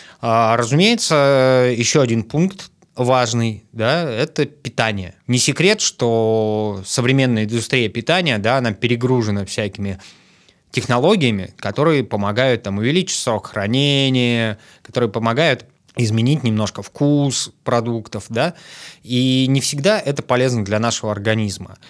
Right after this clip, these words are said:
Например, там тот же сахар, да, с помощью которого мы гасим наши стрессы, да, сахар — это такая классная штука, чтобы вот,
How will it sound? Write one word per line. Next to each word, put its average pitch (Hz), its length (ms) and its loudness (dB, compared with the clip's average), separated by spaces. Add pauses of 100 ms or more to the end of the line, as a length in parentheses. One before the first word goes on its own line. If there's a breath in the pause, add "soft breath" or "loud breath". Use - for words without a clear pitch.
(240 loud breath)
Например, 120 440 2
там 101 300 -4
тот 107 220 -4
же 107 100 -4
сахар, 165 420 -2
да, 131 200 -2
с 139 40 -6
помощью 113 320 -8
которого 113 400 0
мы 107 180 0
гасим 113 360 -2
наши 101 280 -8
стрессы, 131 580 -2
да, 113 400 0 (260)
сахар — 107 560 -2
это 101 180 -10
такая 101 320 -10
классная 113 460 -4
штука, 110 360 -8
чтобы 98 300 -10
вот, 101 160 -12